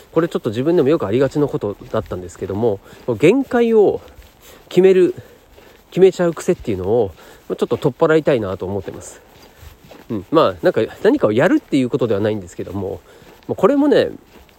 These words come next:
自分の足かせになってるなと思っていて、だ-、例えば、うん、月に稼ぐ金額とかもね、まあ、今で、こう、月二十万稼げたよって言っても、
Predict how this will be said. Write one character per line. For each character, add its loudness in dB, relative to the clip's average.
自 -2
分 2
の 2
足 -4
か 0
せ -2
に 4
な 0
っ -8
て -4
る -8
な -6
と -10
思 -6
っ -12
て -14
い -14
て、 -6
だ-、 2
例 6
え 6
ば、 -4
う -4
ん、 -4
月 2
に 2
稼 -2
ぐ -4
金 0
額 -2
と 0
か -14
も -14
ね、 -6
ま 2
あ、 4
今 6
で、 2
こ -2
う、 0
月 -8
二 0
十 -2
万 2
稼 -2
げ -2
た -2
よ 0
っ -2
て -14
言 -6
っ -14
て -8
も、 -6